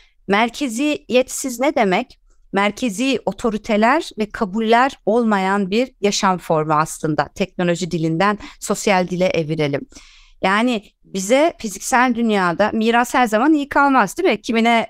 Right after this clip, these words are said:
e, ev kalır, kimine ev kredisi kalır. Mirasa itiraz edemeyiz. Akılcı bir şekilde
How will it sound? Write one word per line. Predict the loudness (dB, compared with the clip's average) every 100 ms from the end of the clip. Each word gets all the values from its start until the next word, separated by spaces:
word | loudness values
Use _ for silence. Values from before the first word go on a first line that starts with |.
| 0
e, | 2 2 2
ev | 0 0
kalır, | 0 0 -2
kimine | -2 0 2
ev | 0
kredisi | 0 -2 -2 -4
kalır. | 2 2 2 -2 -10 -8
Mirasa | -2 2 2 2 0
itiraz | 0 -2 4 4 4
edemeyiz. | 0 0 0 -2 -4 -8
Akılcı | -6 -4 -4 -4
bir | -6
şekilde | -4 -4 -2 -2 2 2